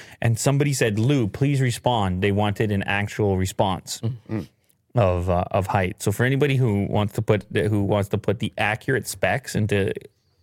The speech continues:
Speaker 1: into, uh, Google, May sixth, nineteen eighty-five,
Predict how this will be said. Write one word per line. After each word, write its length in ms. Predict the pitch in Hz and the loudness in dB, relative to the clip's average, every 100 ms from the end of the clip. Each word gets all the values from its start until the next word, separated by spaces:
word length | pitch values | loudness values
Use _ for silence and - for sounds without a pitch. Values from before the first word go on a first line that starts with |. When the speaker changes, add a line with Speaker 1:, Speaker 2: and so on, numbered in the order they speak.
| - | -4
Speaker 1:
into, 520 | 104 104 98 98 120 | -2 0 -2 0 0
uh, 80 | 120 | -2
Google, 440 | - 104 123 170 - - - - - _ _ _ | 0 0 0 -2 -8 -20 -20 -20 -20 _ _ _
May 380 | - 113 113 147 | 0 2 4 2
sixth, 480 | - 113 110 127 - _ | 2 2 0 -2 -12 _
nineteen 440 | 104 101 123 139 131 | 0 2 2 2 0
eighty-five, 600 | 131 131 98 87 95 | 0 0 0 2 0